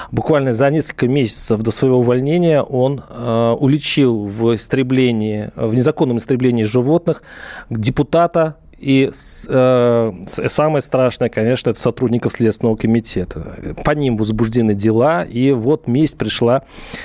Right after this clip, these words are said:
э, вот тако-, так-, таким образом, обычно российским образом. А, у нас на с-, у нас на связи сейчас, э, я так понимаю, будет Софья Розенфельд, сотрудник Института проблем экологии и эволюции. Софья, спасибо, что дождались. Здравствуйте.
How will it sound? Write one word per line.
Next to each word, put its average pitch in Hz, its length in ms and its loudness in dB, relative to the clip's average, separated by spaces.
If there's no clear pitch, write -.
э, 110 520 2
вот 113 340 -2
тако-, - 280 -2
так-, 147 200 -2
таким 151 380 0
образом, 113 380 0
обычно 104 360 0
российским 117 520 -2
образом. 95 420 -2
А, 123 380 2
у 117 300 -2
нас 185 240 0
на 190 120 2
с-, - 100 -10
у 165 120 -6
нас 185 220 0
на 190 100 2
связи 175 380 0
сейчас, - 680 -2
э, 131 320 4
я 135 80 0
так - 160 -4
понимаю, 143 420 2
будет 135 220 0
Софья 156 300 2
Розенфельд, 180 560 0
сотрудник 147 400 -2
Института 131 340 0
проблем 135 480 0
экологии 135 500 0
и 127 300 4
эволюции. 139 720 2
Софья, 165 520 0
спасибо, 156 460 0
что 165 120 -4
дождались. 170 600 0
Здравствуйте. 135 560 -2